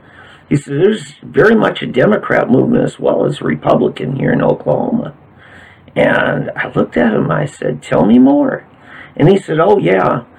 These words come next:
it was more the mom and pop's business who was getting screwed over, and all the big corporations,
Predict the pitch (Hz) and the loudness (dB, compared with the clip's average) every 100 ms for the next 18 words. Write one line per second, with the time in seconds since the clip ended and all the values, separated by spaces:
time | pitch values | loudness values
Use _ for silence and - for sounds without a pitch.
0 | - - _ _ _ - 208 185 151 170 | -20 -20 _ _ _ 4 6 6 4 4
1 | 226 165 151 180 220 165 127 208 214 - | 4 4 2 4 2 2 -2 0 0 -2
2 | - 120 120 - 135 139 - - - - | -4 -2 0 0 0 -2 -4 -4 0 0
3 | 247 - - - 185 143 180 208 - 90 | 0 -4 0 4 4 6 6 4 2 2
4 | 131 123 185 190 143 165 - - - - | 2 2 4 4 2 0 0 0 0 0
5 | - - - - - | 0 0 0 0 0